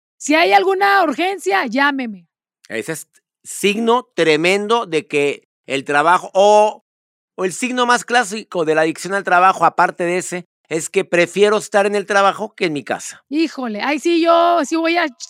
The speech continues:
Speaker 1: chafo retacho, ¿eh? Al trabajo yo no soy adicta. <laughs>
Speaker 2: ¿Y a las redes sociales, Bronca?
Speaker 1: Y, y eso que sí trabajo mucho, doctor. Eh,
Speaker 2: Eh,
Speaker 1: redes
Speaker 2: mm.
Speaker 1: sociales, yo creo,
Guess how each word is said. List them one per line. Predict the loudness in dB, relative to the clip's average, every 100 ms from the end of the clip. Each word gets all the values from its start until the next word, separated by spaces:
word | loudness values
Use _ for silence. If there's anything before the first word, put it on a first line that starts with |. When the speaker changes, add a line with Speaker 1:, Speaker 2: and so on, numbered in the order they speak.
| -4
Speaker 1:
chafo | -2 0 0
retacho, | -2 0 0 0 -2
¿eh? | -2 -4 -8 _ _ _ _
Al | 0 2
trabajo | 2 2 2 2
yo | 2 2
no | 0
soy | 2 2
adicta. | 4 4 2 2
<laughs> | -2 -2 -6 _ _
Speaker 2:
¿Y | -2
a | 2
las | 4 4
redes | 6 4 4
sociales, | 0 2 4 4 4
Bronca? | 4 2 4 2 4
Speaker 1:
Y, | 2 4 4
y | 4
eso | 4 2 -2
que | -2
sí | -2
trabajo | 0 0 0 -2 -2
mucho, | 0 -2 -4 -6
doctor. | -8 -8 -12 -12 -4
Eh, | 0 2 2 2 0 0 -2
Speaker 2:
Eh, | 0 2 2 0 0 -2 -2 -2 -2
Speaker 1:
redes | 0 2 2 0
Speaker 2:
mm. |
Speaker 1:
sociales, | 0 2 2 2 0
yo | 0
creo, | 0 0 0